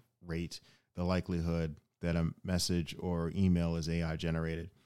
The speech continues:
Similarly, vendors may train A I models to detect A I generated texts and add a warning banner to user-facing systems. But no matter, no matter the response, these solutions can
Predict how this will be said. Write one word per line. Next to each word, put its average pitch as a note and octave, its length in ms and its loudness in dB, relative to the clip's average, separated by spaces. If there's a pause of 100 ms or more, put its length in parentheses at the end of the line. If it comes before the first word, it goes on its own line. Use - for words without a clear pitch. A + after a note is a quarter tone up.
(200)
Similarly, F2 580 4
vendors F2 460 2
may E2+ 140 4
train F2+ 380 2
A F2 200 0
I E2+ 140 0
models E2 360 0
to - 120 -4
detect D#2+ 460 -2
A F2 120 0
I E2 140 2
generated D#2 440 0
texts - 480 0 (880)
and F2 180 6
add F2+ 260 4
a E2+ 280 2 (280)
warning F#2+ 400 4
banner E2 420 2
to - 140 -2
user-facing E2 840 0
systems. D#2+ 540 0 (540)
But F2+ 120 -2
no F#2+ 180 6
matter, F2 480 4 (400)
no G2 120 0
matter F#2+ 300 6
the F2 120 2
response, D#2 680 -4 (200)
these F2 160 -4
solutions E2+ 400 -2
can D#2 160 -2